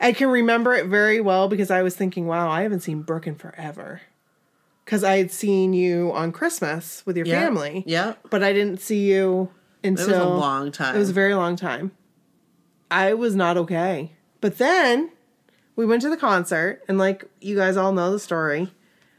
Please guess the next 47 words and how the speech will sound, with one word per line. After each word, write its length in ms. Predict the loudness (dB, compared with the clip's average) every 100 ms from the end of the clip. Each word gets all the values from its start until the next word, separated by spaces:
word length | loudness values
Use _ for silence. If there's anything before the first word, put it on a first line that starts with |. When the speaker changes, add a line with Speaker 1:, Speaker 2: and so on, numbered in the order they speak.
| _ _ _ _ -4
Speaker 1:
I, 200 | -4 -4 -10 _ -20 -4
I 220 | 0 2
had 120 | 0
a 60 | 0
hard 240 | -2 -2
time 200 | 0 0
even 220 | 0 -2
thinking 200 | -2 0
about 180 | 0 0
going 160 | -2 -2
to 60 | -4
the 60 |
concert. 560 | -4 -4 -4 -8 -8 -14 _ _ -20 -20 -12
Speaker 2:
Mm-hmm. 340 | -8 -6 -2
Speaker 1:
But, 100 | 2
like, 260 | 2 0 -4 _ _ 0
I 140 | 2
never 340 | 4 4 4
read 180 | 4 4
those 180 | 2 2
lyrics, 300 | 4 2 2
and 100 | 0
I'm 120 | 2
not 200 | 2 0
saying, 420 | -2 -4 -4 -6 -10
like, 340 | -10 -10 -12 -14 _ _ _ _ _ _
I'm 200 | 0 2
just 220 | 2 0 0
saying 580 | 2 4 4 2 0 -2 -12 _ _ _ _ _ _ -2
I 120 | 0
was 180 | 0 -2
like, 160 | -4 -2
"Oh, 140 | -4
my 180 | -2 -4
word," 380 | -2 0 0 0
because 300 | 0 0 2
that's 300 | 2 2 -2
the 120 | -4
truth. 320 | 2 2 2
Like, 160 | 2 4
that's 220 | 2 2
how 100 | 0
I 100 | 0
felt. 460 | 2 2 0 -4 _ _ _ _
Speaker 2:
It 100 | -8
was 220 | -6 -6
like 420 | -4 -6 -6 -14